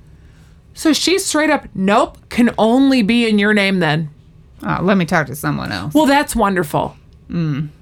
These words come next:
Speaker 1: I guess hook me up and sign me up. So I had to rent this car.
Speaker 2: But you're not both giving credit card information.
Speaker 1: No.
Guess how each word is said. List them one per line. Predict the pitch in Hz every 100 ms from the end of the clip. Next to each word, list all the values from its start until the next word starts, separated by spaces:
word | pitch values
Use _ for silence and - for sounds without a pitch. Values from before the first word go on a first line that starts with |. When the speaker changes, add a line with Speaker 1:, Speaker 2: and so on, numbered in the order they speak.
| - -
Speaker 1:
I | 190 214
guess | 196 220 214 -
hook | 214 233
me | 247 233
up | 196 175
and | 190
sign | 165 185 190
me | 185
up. | 151 95 - - - - - -
So | - 302 277
I | 254 330
had | 359 302
to | 240
rent | 240 254 -
this | 277 -
car. | 247 143 117 202 - - - - - - -
Speaker 2:
But | 214 311
you're | 254 415 440
not | 415 190 -
both | 247 349 381 208
giving | 233 226 220 208 185 - -
credit | - 262 302 -
card | - 190
information. | 180 170 170 165 202 262 185 151 151
Speaker 1:
No. | 285 254 151